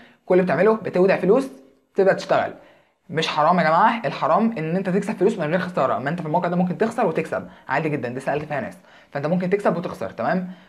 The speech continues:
عادي جدا في الموقع ده ممكن تخسر فلوس كلها وممكن تكسب فلوس كتير. عرفنا طرق الربح، طرق الربح عن طريق الخيارات الثنائيه، عن طريق المدى الطويل،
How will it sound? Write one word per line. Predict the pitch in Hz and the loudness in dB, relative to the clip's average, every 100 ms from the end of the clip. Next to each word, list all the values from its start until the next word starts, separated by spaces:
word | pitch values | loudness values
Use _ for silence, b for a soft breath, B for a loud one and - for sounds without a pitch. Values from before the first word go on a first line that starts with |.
| _ | _
عادي | 123 147 | 0 0
جدا | 151 170 | 0 -4
في | 175 | -4
الموقع | 139 139 | -4 -2
ده | 143 202 208 | -2 -2 -4
ممكن | 147 151 143 | -8 -8 -6
تخسر | 180 170 156 | -6 -4 -6
فلوس | 147 170 | -4 -4
كلها | 165 175 | -2 0
وممكن | 185 180 | 0 0
تكسب | 180 180 165 B B | -2 -2 -2 B B
فلوس | - 151 156 160 - _ - | -2 0 0 -2 -12 _ -12
كتير. | 151 131 - _ B B - - _ _ _ _ _ _ _ _ _ _ _ _ _ _ _ _ _ _ - | -10 -10 -14 _ B B -20 -20 _ _ _ _ _ _ _ _ _ _ _ _ _ _ _ _ _ _ -6
عرفنا | 117 180 185 | -4 -2 0
طرق | 185 | 2
الربح، | 165 196 240 - | 4 4 0 0
طرق | 170 | 0
الربح | 165 190 175 | 2 2 0
عن | 147 | 0
طريق | 151 151 | 0 0
الخيارات | 143 139 | 0 -2
الثنائيه، | - 156 180 240 240 B B B | -2 0 2 2 0 B B B
عن | 131 | -4
طريق | 156 160 | -2 0
المدى | 175 | 2
الطويل، | 180 175 196 254 | 2 4 4 4